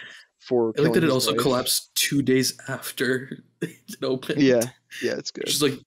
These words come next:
Speaker 1: probably, like, a day after the ending of Zoolander one.
Speaker 2: Yeah.
Speaker 1: It's just awesome, yeah.
Speaker 2: Yeah,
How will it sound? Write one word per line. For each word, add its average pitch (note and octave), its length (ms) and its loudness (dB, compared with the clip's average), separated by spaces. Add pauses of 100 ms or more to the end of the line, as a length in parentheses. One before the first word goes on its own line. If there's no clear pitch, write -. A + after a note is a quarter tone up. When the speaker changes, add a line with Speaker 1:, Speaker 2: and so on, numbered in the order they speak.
(480)
Speaker 1:
probably, C3+ 260 0
like, B2 120 2
a C3 60 4
day A#2+ 300 0
after A#2 360 -2
the A2+ 200 -8
ending A#2 300 -8
of A2+ 80 -10
Zoolander A#2 500 -8
one. B2+ 380 -10 (240)
Speaker 2:
Yeah. - 240 -10 (640)
Speaker 1:
It's - 100 -20 (120)
just - 180 -14
awesome, A#2 400 -16
yeah. - 100 -18 (4000)
Speaker 2:
Yeah, D3 340 6